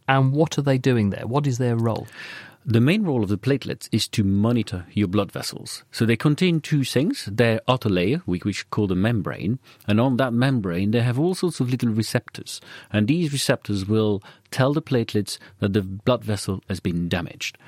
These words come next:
Speaker 2: When the platelet detects that, it does two things. It will attach to the damaged blood vessel, and it will become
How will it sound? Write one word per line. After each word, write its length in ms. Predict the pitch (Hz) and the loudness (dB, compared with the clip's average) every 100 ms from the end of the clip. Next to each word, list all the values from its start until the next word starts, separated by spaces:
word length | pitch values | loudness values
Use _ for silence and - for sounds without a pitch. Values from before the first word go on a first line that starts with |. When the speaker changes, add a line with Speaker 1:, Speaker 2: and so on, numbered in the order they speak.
| - - - | -20 -20 -10
Speaker 2:
When 540 | 101 101 135 180 185 120 | -2 2 2 2 -2 -2
the 80 | 110 | 0
platelet 320 | 135 143 117 | 0 0 0
detects 380 | 107 - 160 - | -2 -2 -2 -2
that, 180 | 143 | -2
it 100 | 113 | 0
does 180 | 95 80 | -2 -4
two 240 | - - 85 | -4 -4 -2
things. 460 | - 175 302 - - - - | 0 0 0 -6 -16 -20 -6
It 140 | 107 101 | -2 2
will 180 | 117 107 | 2 2
attach 560 | - - - - - | -2 -4 -2 -2 -4
to 120 | - | -2
the 260 | 104 98 85 - | 0 0 0 0
damaged 360 | 98 78 - | -2 -2 -8
blood 180 | - 90 | -8 -4
vessel, 360 | 101 123 185 277 _ - - - - _ 135 | -4 -2 -2 -4 _ -20 -20 -20 -20 _ 2
and 100 | 143 | 4
it 140 | 143 | 2
will 100 | 131 | 0
become 460 | 127 120 - 127 | 0 -2 0 -2